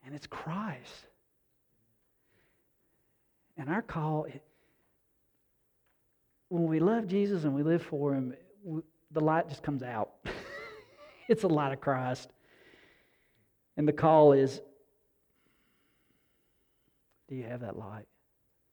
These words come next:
Do you feel in the dark today? Um, are you desperate? He came. He loves you. Will you trust Him?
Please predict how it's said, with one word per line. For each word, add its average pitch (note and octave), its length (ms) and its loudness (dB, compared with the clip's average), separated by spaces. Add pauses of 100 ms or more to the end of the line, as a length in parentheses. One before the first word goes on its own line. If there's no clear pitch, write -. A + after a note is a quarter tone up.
(760)
Do D#3 80 -2
you C#3+ 120 2
feel D3+ 240 4
in C3 100 0
the A2+ 80 -6
dark A#2+ 420 -6
today? G#2 460 -12 (360)
Um, G#2+ 200 -16 (480)
are A#2+ 80 -14
you A2 80 -14
desperate? G#2+ 480 -12 (1800)
He - 140 -20
came. B2+ 440 -8 (960)
He B2 80 -12
loves B2 360 -8
you. A#2+ 160 -14 (1400)
Will B2 80 -14
you A#2 60 -10
trust A#2 380 -16
Him? A2 120 -18